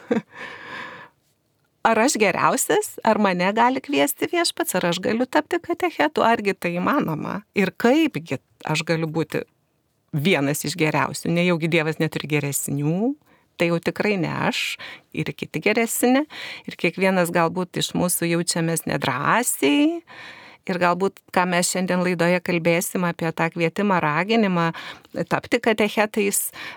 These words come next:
nedrąsu, ane, natūralu taip jaustis ir gerai, kad taip jaučiamės, nes dėl tos būtent tos vidinės nedrąsos Dievas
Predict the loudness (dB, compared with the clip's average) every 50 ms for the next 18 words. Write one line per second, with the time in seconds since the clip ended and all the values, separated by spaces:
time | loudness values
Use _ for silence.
0 | -4 -2 2 4 4 4 4 2 2 2 2 0 2 2 4 4 4 2 0 -2
1 | _ _ -6 -4 -2 0 0 0 0 0 0 -2 -2 -2 -2 0 -2 -2 0 0
2 | 0 2 2 4 2 2 2 0 -4 -4 _ _ -2 0 2 2 2 0 -2 -4
3 | -4 -4 -2 0 0 0 -2 -4 -6 -10 -12 -16 -8 -2 0 0 2 2 2 2
4 | 2 0 -2 -2 0 -2 0 0 0 0 0 2 2 2 2 2 4 4 6 6
5 | 4 4 4 2 2 2 0 -8 -14 _ 0 2 2 4 4 4 4 4 2 0
6 | -2 0 2 2 0 2 2 2 0 2 0 -2 0 2 0 2 2 0 0 0
7 | 0 0 0 0 0 0 0 0 2 2 2 2 2 0 0 0 2 2 2 0
8 | -2 -2 -2 -4 -4 -6 -8